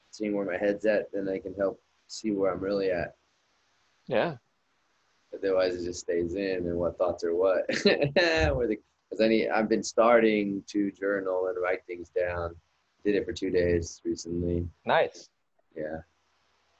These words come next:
Speaker 2: Nice.
Speaker 1: It was a part of a couple of morning
Speaker 2: Oh,
Speaker 1: routines,
Speaker 2: man.
Speaker 1: but I felt good at the day to, like, I felt compelled to release and haven't had something to put a pen on paper, but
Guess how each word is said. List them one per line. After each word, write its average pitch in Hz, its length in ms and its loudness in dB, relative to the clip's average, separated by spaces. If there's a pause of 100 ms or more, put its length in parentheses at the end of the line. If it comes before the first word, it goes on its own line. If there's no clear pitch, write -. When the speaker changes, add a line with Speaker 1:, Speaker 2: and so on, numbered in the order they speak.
(320)
Speaker 2:
Nice. 71 500 -12 (680)
Speaker 1:
It 101 140 2
was 92 260 -2
a 95 80 -2
part 95 280 2
of 87 100 0
a 90 60 0
couple 90 280 0
of 90 60 -4
morning 90 260 -2
Speaker 2:
Oh, 90 40 -2
Speaker 1:
routines, 87 160 -6
Speaker 2:
man. 90 100 -12 (240)
Speaker 1:
but 92 100 2 (160)
I 92 140 -2
felt 92 240 0
good 95 180 2
at 90 180 0
the 87 80 -4
day 92 260 2
to, - 180 -2 (260)
like, 104 260 2
I 104 100 0 (100)
felt 117 240 6
compelled 104 420 2
to 95 100 -6
release 90 460 -4
and 85 340 -6
haven't 87 400 -4 (160)
had 90 220 0 (140)
something 87 380 -10
to 82 60 -4
put - 140 -14
a - 240 -10
pen 85 100 -4
on 80 140 -4
paper, 85 280 -2
but 87 340 0